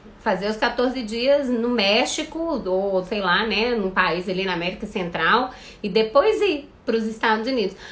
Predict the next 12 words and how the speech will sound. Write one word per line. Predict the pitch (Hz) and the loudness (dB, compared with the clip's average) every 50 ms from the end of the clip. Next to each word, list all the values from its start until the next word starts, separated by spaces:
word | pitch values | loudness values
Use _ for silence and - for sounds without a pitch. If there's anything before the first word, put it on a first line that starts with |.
| - - - | -20 -6 0
Talvez | - 226 214 214 240 | 2 2 4 4 2
seja | 240 - 277 240 277 262 | 2 2 2 2 2 2
melhor | 269 262 247 226 214 226 247 277 294 262 | 2 2 2 4 4 4 4 4 2 0
do | 311 302 | -4 -6
que | - 320 294 | -2 -2 -2
ficar | 285 - - - 285 | -2 -2 -2 -2 -2
solicitando | 285 - 302 285 269 277 - 285 233 - 269 254 254 269 | 0 0 0 0 0 -2 -4 -8 -6 -2 0 0 0 0
o | 277 294 | 0 0
nie. | 277 254 233 226 220 196 190 202 - - - - - - - - - - - - - - - | 0 0 0 0 0 -2 -2 -4 -10 -16 -20 -20 -20 -20 -20 -20 -20 -20 -20 -20 -20 -4 0
Por | - 254 254 247 | 2 2 2 0
quê? | - - 233 202 180 165 151 151 - - - - - - - | 0 0 0 2 2 0 -4 -6 -10 -18 -20 -20 -10 -4 0
A, | 185 185 185 180 175 170 160 151 147 147 | 2 2 4 4 4 2 2 0 -2 -4